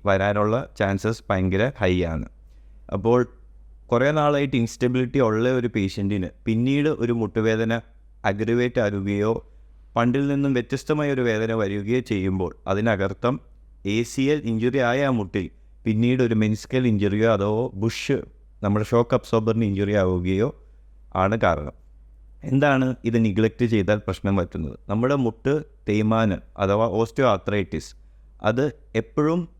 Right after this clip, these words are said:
ഏജ് റിലേറ്റഡ് ആയിരിക്കണമെന്നില്ല. പോസ്റ്റ് ട്രോമാറ്റിക് osteoarthritis നമ്മൾ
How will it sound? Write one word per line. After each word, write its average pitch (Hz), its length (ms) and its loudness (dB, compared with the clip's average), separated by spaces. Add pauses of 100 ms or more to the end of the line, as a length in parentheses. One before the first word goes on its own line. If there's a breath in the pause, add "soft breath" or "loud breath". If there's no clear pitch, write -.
ഏജ് 127 260 0
റിലേറ്റഡ് 127 460 0
ആയിരിക്കണമെന്നില്ല. 101 840 -2 (220)
പോസ്റ്റ് 135 300 0
ട്രോമാറ്റിക് 123 440 0
osteoarthritis 87 1080 -2
നമ്മൾ 113 380 2